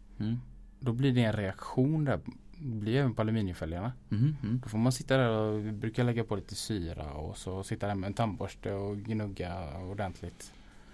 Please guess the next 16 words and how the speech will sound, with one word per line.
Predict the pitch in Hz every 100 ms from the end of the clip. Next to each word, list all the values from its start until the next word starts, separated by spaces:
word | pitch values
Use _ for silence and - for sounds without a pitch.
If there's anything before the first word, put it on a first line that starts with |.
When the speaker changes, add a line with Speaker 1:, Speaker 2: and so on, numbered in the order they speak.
| - - -
Speaker 1:
Mm. | 120 101 117 139
Speaker 2:
Det |
sitter | 147 - - -
ju. | 117 127 - - - - - - - - - -
Jag | -
vet | 107 110
ju |
att | 120
det | 123
finns | - 127 143 139 135
medel | 110 92 101
för | - 90 87
det. | 123 123 - - - - - -
Speaker 1:
Åh, | 127
vad | 107
gött. | 90